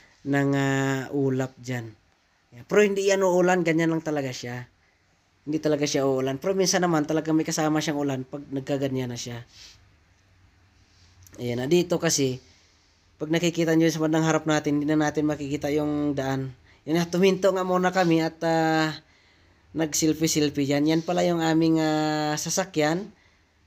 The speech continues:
na tinitest drive. Ayan. Yun, so dumiretso mo naman kami sa unahan kasi may, doon may mas maganda na ano doon na pwesto. Dahil sa mga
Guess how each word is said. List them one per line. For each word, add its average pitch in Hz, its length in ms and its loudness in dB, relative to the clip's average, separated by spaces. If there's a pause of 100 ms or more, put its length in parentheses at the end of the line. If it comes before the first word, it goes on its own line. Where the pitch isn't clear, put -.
(420)
na 160 320 2
tinitest 151 480 -2
drive. 127 560 -4 (720)
Ayan. 98 480 -12 (2500)
Yun, 139 160 -6
so 156 160 0
dumiretso 170 480 2
mo 175 80 0
naman 175 240 2
kami 175 240 0
sa 175 240 2
unahan 156 560 0 (320)
kasi 165 240 -2
may, 160 240 4 (640)
doon 156 320 2
may 147 320 -2
mas 147 160 -6
maganda 143 400 -2
na 143 200 0 (1400)
ano 143 160 0
doon 143 240 2
na 143 80 -2
pwesto. 143 320 -2
Dahil 160 320 2
sa 165 160 -2
mga 160 320 2